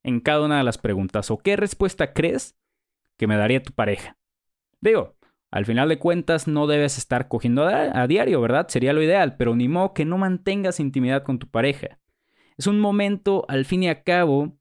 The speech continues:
donde solamente están los dos, o tres si eres open mind, pero si solamente están los dos, es un momento carnal, es donde la evolución te dice, "Güey, reprodúcete".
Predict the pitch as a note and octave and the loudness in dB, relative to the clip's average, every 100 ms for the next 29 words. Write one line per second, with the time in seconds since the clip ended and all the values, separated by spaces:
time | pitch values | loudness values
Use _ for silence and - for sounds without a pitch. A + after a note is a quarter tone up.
0 | _ _ - A#2 A#2+ B2+ - - - F#3+ | _ _ -2 0 2 0 -2 -6 -2 0
1 | G3+ G#3 - - D#3+ D3 B2 E3+ - - | 0 0 -2 -2 0 0 0 0 -2 -10
2 | _ - - E3 D#3+ C#3+ C3 B2+ - C3 | _ -8 -2 0 0 0 0 -2 -2 0
3 | F3+ C#3+ A#2+ A2 B2+ G3 G3+ G3+ G3+ F#3 | 0 0 -2 -2 -2 0 0 0 -4 -4
4 | F#3 F3+ D#3+ F3 G3+ E3 - _ _ _ | -2 0 0 2 2 0 -4 _ _ _
5 | _ _ _ D3 - D#3+ C3+ C3 C#3+ C#3+ | _ _ _ -4 0 2 2 2 0 -2
6 | C#3 - G#2+ C3 D#3 D3+ D3+ C#3 A#2 G#2+ | -4 -2 0 2 2 2 0 0 0 0
7 | A2 C#3+ C#3 D#3 - B2 E3 G3+ E3 - | 0 -2 -2 -2 0 0 2 2 0 0
8 | B2 A#2+ A3 A3+ A3+ E3+ - | 0 2 2 0 0 -4 -4